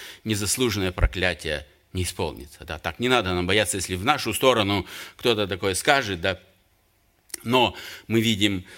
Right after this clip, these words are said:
что вот это как раз желание кого-то прокля-, проклять, это как раз наше,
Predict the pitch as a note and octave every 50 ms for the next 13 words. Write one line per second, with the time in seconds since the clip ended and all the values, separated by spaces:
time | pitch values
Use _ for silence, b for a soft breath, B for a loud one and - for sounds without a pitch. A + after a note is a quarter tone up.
0 | B B - G#2 - - - B2 A2 G#2 F#2+ B B B B B B E2 F#2+ G2+
1 | - C#3 B2+ - G2 G2 - - F#2+ - G#2 F#2+ E2+ - - - B2+ A#2 G2+ A#2+
2 | B2+ C3+ G#2+ F2+ F2+ E2+ - - G2+ G2 G2 - F#2+ - - A#2 A#2+ A#2+ - F2
3 | F2 G2+ - - _ - F2+ - - - A#2 F#3 D3 F#2 G#2+ - - - B B
4 | B B B B B - G2+ - G#2+ - G#2+ - G#2 A2 G#2+ - - - - -
5 | _ _ _ _ _ _ _ _ _ _ G2+ F#2 F#2 G#2+ G#2+ - - - F#2+ G2+